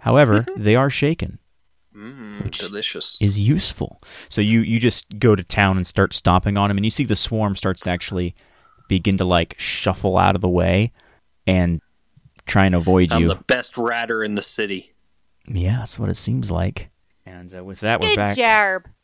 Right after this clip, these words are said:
Speaker 1: at the top of the initiative, which is, again, the rats, but they are shaken. I do, however, have two G M bennies for two players.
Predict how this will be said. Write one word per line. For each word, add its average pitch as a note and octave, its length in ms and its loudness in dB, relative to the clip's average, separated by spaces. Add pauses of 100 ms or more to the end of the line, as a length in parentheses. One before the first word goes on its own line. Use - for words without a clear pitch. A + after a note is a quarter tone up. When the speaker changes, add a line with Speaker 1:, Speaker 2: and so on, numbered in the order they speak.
Speaker 1:
at G3 140 -14
the G3 60 -14
top A2+ 300 -12
of - 60 -20
the G2 120 -12
initiative, F#2+ 420 -12
which A2 140 -6
is, C3 200 -4
again, D3 580 -2
the B2+ 180 -4
rats, A#2+ 720 -4 (100)
but - 160 -8
they A#2+ 120 -2
are A#2+ 120 0
shaken. - 480 -6 (280)
I C#3+ 180 0
do, B2+ 240 0
however, G2+ 400 0
have G#2+ 220 -4
two C#3 200 -4
G B2+ 200 -6
M C3 140 -4
bennies F#2 540 -4 (440)
for - 160 -12
two A#2 200 -6
players. G#2+ 600 -6